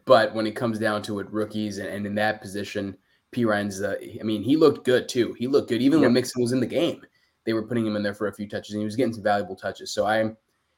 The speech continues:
Speaker 1: if I'm a Mixon owner, I'm, I'm, I'm going for Perine 'cause that, that injury, hopefully it doesn't linger. Hopefully it, it's, it's there. You know, he, he's back in a few weeks, if not next week. But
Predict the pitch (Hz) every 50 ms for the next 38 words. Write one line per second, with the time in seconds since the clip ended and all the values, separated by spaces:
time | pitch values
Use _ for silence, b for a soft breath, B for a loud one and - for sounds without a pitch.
0 | _ _ 107 107 - 139 151 151 123 117 127 127 - - 120 107 101 107 107 101
1 | 101 98 85 - 104 107 107 101 98 104 104 101 98 107 113 113 117 110 110 107
2 | 107 - 90 - 110 101 98 98 98 98 98 - 117 101 98 95 101 - 120 117
3 | 113 - - - 113 113 - 107 123 127 123 117 113 123 127 127 123 123 123 -
4 | _ _ _ _ _ _ _ _ _ _ _ _ _ _ _ _ 139 143 143 143
5 | 147 147 139 135 135 131 127 - 110 123 127 127 123 120 123 127 127 - _ _
6 | - 110 120 117 117 - 123 120 120 120 117 110 - - 110 110 - - 98 104
7 | 104 - - 117 117 117 117 110 113 - _ 107 107 101 98 - 104 107 104 104
8 | 107 107 95 92 110 104 101 113 113 113 113 113 113 107 107 - 117 110 110 113
9 | 113 113 - - 117 104 110 113 110 110 98 107 110 107 - - 120 113 113 117
10 | 117 - 101 98 98 -